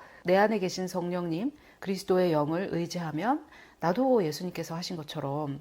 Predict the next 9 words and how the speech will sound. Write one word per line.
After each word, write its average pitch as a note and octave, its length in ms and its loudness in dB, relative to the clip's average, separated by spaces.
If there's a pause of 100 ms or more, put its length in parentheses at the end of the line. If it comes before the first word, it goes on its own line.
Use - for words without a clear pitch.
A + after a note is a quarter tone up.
할 - 160 -6
수가 G3 320 0
있다라고 D#3 1000 2 (300)
생각을 A#3 760 0
바꾸게 G3+ 340 0
됐죠. C#3+ 380 -6
하나님의 F#3 360 -4
말씀에 D3 380 -4
맞춰서 D3+ 720 -4